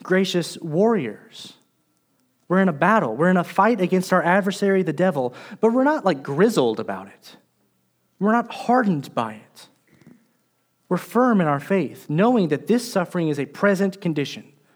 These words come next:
It is only a little while until we're called into his eternal glory. And it's because we're in his grace,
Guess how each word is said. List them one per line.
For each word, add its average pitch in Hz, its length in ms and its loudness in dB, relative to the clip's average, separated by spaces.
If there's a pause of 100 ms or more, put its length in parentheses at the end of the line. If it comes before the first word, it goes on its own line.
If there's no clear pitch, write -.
(680)
It 196 120 2
is 175 220 2
only 208 300 2
a 147 80 0
little 190 360 0
while 101 520 -10 (360)
until 160 280 -2
we're 151 120 -2
called 185 320 0
into 160 160 -2
his 180 280 -2
eternal 156 340 -6
glory. 123 380 -14 (1200)
And 147 360 -2 (180)
it's 156 180 -8
because 190 480 -4
we're 160 120 -2
in 135 160 -2
his 196 360 -2
grace, - 600 -20